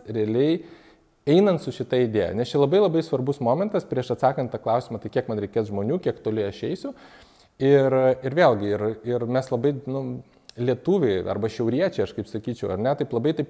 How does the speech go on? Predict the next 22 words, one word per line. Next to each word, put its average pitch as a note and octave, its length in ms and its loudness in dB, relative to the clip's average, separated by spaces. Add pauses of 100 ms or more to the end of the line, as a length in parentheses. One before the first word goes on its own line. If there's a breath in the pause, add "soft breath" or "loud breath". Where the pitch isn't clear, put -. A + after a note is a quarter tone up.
konservatyviai A#2+ 720 0
arba A2 160 -2
taip G#2+ 160 -6
po G2 80 -6
pagalvę, A#2 480 0
taip A#2 180 -6
kartais B2+ 300 0
pasvajojam, A2 640 2
nu, G#2+ 160 -2
tai G2 160 -10
vat G2 160 -12
aš - 100 -20
noriu G2 300 -8
uždirbti - 480 -12
tiek F#2+ 240 -8
ir - 80 -16
tiek. - 220 -8 (340 loud breath)
Ir B2 80 -2
iš - 80 -6
tikrųjų F#3 300 2
čia C#3+ 100 4
ir, B2 160 -2